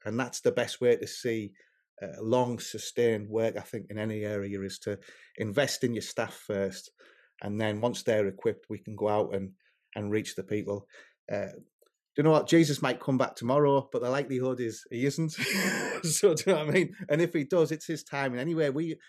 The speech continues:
we don't have a time frame to get out and reach the community. So,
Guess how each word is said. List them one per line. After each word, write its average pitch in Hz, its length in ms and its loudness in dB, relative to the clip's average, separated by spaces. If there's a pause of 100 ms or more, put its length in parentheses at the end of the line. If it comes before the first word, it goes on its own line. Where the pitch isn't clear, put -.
(120)
we 170 140 2
don't 180 180 2
have 147 120 0
a 120 40 -2
time 165 340 -2
frame 127 300 -4
to 113 80 -10
get 131 160 -4
out 135 140 -2
and 117 100 -8
reach 120 220 -8
the 107 80 -10
community. 113 640 -2 (440)
So, 117 500 8